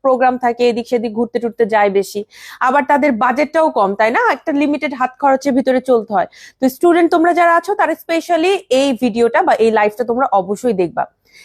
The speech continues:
আমি আজকে যে গাউনটা পরেছি এটা only পনেরোশো টাকা প্রাইস। এই গাউনটা only পনেরোশো টাকা প্রাইস। খুব সুন্দর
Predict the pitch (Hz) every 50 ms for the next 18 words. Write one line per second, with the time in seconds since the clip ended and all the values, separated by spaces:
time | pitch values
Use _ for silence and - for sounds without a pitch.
0 | - - - - 262 294 339 359 359 359 - - 370 339 359 302 320 320 320 311
1 | - 311 - 339 349 349 - 349 359 359 349 - - 277 294 294 311 330 320 359
2 | 359 349 359 349 - 349 302 302 269 226 220 202 - 185 - - 160 - - _
3 | _ _ _ _ _ _ _ _ _ _ _ _ _ _ - - 285 285 320 -
4 | - 330 311 370 359 330 320 330 339 349 330 311 311 311 311 - 339 302 339 330
5 | 339 330 - 330 320 359 453 - _ - - - - - _ _ - 381 392 392
6 | - 403 415 370 349 403